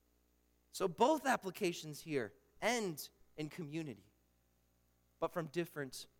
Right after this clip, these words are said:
places. And even for folks that are in hopelessness, perhaps there's even greater issues there, perhaps even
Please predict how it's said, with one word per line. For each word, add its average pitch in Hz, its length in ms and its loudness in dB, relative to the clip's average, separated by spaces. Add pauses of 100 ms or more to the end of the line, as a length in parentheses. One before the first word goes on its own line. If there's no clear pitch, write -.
(240)
places. - 600 -8 (1800)
And 202 140 6
even 240 240 4
for 208 160 4
folks 208 320 2
that 175 160 0
are 175 80 2
in 190 380 0 (520)
hopelessness, 151 680 -2
perhaps 196 600 0
there's 156 360 -4
even 165 420 -4 (300)
greater 190 340 6
issues 156 500 -4
there, 113 180 -6
perhaps - 500 -4
even 139 480 -6